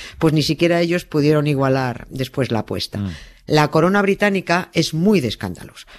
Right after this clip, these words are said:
Speaker 1: Por lo menos uno muy gordo, muy gordo, muy gordo cada siglo, que dan para, además, para, dan pa-, para tirarse chafardeando décadas. En el veintiuno, el de la detención de Andrés de Inglaterra por sus rollos pedófilos con Epstein.
Speaker 2: Mm.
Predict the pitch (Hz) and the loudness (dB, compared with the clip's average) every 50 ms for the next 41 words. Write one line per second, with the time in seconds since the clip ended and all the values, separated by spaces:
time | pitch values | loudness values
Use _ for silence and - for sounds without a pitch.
0 | - _ - 151 160 165 165 180 214 226 247 269 269 247 - - _ _ _ _ | -8 _ 2 4 4 4 4 4 2 2 0 0 -2 -4 -6 -14 _ _ _ _
1 | _ _ _ _ _ 262 247 247 254 277 262 254 247 220 208 233 247 262 247 269 | _ _ _ _ _ 0 2 4 4 4 4 2 2 2 4 4 2 2 0 0
2 | 247 233 233 220 220 233 220 220 220 208 208 196 214 226 240 233 - 170 147 135 | 0 0 0 2 2 0 0 0 -2 -2 0 0 0 0 -2 -2 -2 -2 -2 -2
3 | 123 - - 147 107 104 98 92 - - - - - - - 139 135 147 160 143 | -2 -2 -4 -4 -4 -4 -8 -10 -10 -12 -18 -20 -8 -2 2 2 4 4 4 4
4 | 185 170 156 143 135 143 156 - - 170 151 135 117 95 90 - - - - - | 4 2 2 2 0 -4 -4 -2 -2 -2 -2 -2 -2 -6 -10 -14 -16 -18 -18 -18
5 | - - - - - - - - 123 131 127 147 135 131 131 117 - - 135 127 | -18 -16 -16 -16 -16 -12 -6 -2 -2 0 0 0 0 -2 -4 -4 -2 0 2 2
6 | 123 - 135 127 143 143 - - 160 - 165 131 - 156 139 135 147 139 147 156 | 2 2 2 2 2 2 2 0 0 0 0 0 2 2 2 2 2 2 2 2
7 | 165 160 143 147 131 - - 117 104 101 107 110 - - - - - - - - | 2 4 4 4 2 2 -2 -4 -4 -6 -8 -12 -12 -14 -18 -20 -20 -20 -20 -20
8 | - - - 156 156 151 139 143 143 135 135 143 147 151 165 175 185 196 202 196 | -10 -2 0 2 4 4 4 4 2 0 0 0 2 2 2 2 0 2 2 2
9 | 180 165 156 156 143 139 139 135 127 127 131 127 123 - 156 151 151 151 160 151 | 2 2 0 0 0 -2 -2 -4 -2 -2 -4 -4 -2 -2 -2 -2 0 0 0 0
10 | 147 139 147 156 147 147 160 147 147 143 - - 151 147 170 175 170 - 156 - | 0 0 0 0 0 0 0 0 0 -2 -2 -2 -2 -2 0 -2 -2 -2 -4 -6
11 | - - 131 120 139 143 139 151 151 139 - - 151 131 143 143 - - 156 170 | -4 -4 -2 0 2 2 2 2 0 -2 -2 -2 0 2 2 0 0 0 -2 -2
12 | 170 - - 143 127 131 127 - - - 110 98 98 123 117 110 127 170 | -2 0 -2 0 0 0 -2 -4 -4 -4 -4 0 2 2 2 2 2 -2